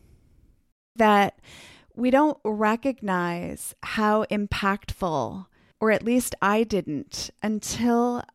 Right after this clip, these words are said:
I started recognizing with books like The Girl God, even just how I reacted, right? In seeing a children's book, you know, and just a series of stories that started to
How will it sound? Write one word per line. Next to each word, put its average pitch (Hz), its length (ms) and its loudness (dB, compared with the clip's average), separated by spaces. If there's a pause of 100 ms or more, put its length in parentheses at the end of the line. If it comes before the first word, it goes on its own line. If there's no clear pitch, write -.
(120)
I 208 140 0
started 208 720 -2
recognizing 175 1120 -2 (100)
with 202 520 0
books - 360 -4
like 196 240 -2
The 190 80 -4
Girl 190 360 -2
God, 170 480 -4
even 285 240 -2
just 269 220 -8
how 208 180 0
I 190 80 2
reacted, 170 800 -2
right? 190 340 0
In 202 140 -6
seeing 208 260 -4
a 208 60 -6
children's 214 480 -6
book, 180 480 -2 (140)
you 226 140 0
know, 190 340 0 (160)
and 233 180 0
just 240 360 -4 (300)
a 226 100 0
series 269 640 0
of 202 160 -10
stories 233 640 -2
that 185 160 -8
started 220 540 -2
to 202 240 -2